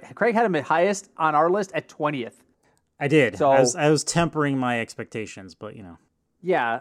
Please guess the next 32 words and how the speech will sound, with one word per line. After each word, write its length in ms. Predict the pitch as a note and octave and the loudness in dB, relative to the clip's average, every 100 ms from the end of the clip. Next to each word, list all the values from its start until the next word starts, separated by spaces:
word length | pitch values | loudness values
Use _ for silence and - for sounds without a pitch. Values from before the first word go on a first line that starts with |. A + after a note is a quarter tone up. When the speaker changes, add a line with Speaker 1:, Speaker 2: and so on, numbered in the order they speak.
| - | -4
Speaker 1:
uh, 220 | D#3 C#3 | 0 0
Deontay 500 | C3 D3+ F3 F#3 E3+ | 0 -4 -2 -2 -6
Johnson 540 | D3 D3+ D#3 E3 F3 E3 | -4 -4 -4 -4 -10 -8
did 160 | C#3 | -10
not 400 | B2 B2+ C3 - | -10 -6 -6 -6
make 340 | C#3+ C3 C3+ - | -8 -8 -6 -6
our 80 | C#3+ | -6
<laughs> 40 | |
top 360 | - - C3+ - | -6 -6 -6 -10
twenty, 540 | - - B2+ C#3 E3 - | -20 -10 -10 -8 -12 -14
and 100 | A#2+ | -14
he 160 | A2 | -10
was 160 | C3 C#3+ | -6 -6
in 80 | C#3+ | -6
the 80 | C3+ | -6
top 300 | D3 C#3 - | -2 -2 0
ten. 340 | D3 C#3+ D3+ - _ _ _ | -2 -2 -4 -14 _ _ _
Keenan 240 | - D3 C#3 | -6 -4 -2
Allen, 220 | C#3 C#3 | -2 -2
we 80 | C#3 | -2
already 140 | B2+ | 0
talked 160 | D3 C3+ | -2 0
about. 160 | D3+ D3+ | 0 0
And 140 | D#3 | 0
then 140 | G3 | 2
the 80 | F3+ | 0
surprise 760 | - - - - F3+ G3+ G3 D#3+ | -2 -8 -10 0 2 4 2 -2
of 60 | |
the 80 | C3+ | -6
year 320 | B2+ D3 D#3+ | -4 0 0
for 180 | - C3 | 0 -8
me 460 | A#2+ C#3 B2 A2+ | -8 -6 -6 -8